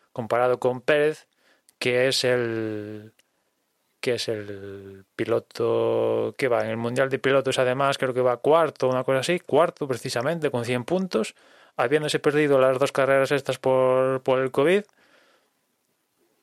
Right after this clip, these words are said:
Está en promedio de hacer su mejor temporada de, de Fórmula uno. También es cierto que seguramente sea el año donde tenga el mejor monoplaza de todas las que ha estado. Y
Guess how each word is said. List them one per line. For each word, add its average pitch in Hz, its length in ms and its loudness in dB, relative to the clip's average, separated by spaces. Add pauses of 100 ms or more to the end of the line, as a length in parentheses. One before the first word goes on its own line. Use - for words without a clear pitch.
(100)
Está 143 520 2
en 143 100 -2
promedio 143 400 2
de 139 60 4
hacer 139 240 2
su 147 100 -4
mejor 143 320 0
temporada 139 600 4
de, 135 320 4
de 131 80 -2
Fórmula 147 420 2
uno. 190 260 0
También 127 320 -4
es 131 120 -2
cierto 143 360 0
que 120 80 -4
seguramente 127 600 -2
sea 135 180 0
el 131 80 0
año 131 220 -2
donde 127 220 -6
tenga 131 340 -4
el 127 80 -2
mejor 131 400 0
monoplaza 135 560 0 (1120)
de 117 120 -12
todas 123 320 0
las 127 180 -2
que - 120 -6
ha 123 140 -2
estado. 165 460 0 (880)
Y 104 640 -8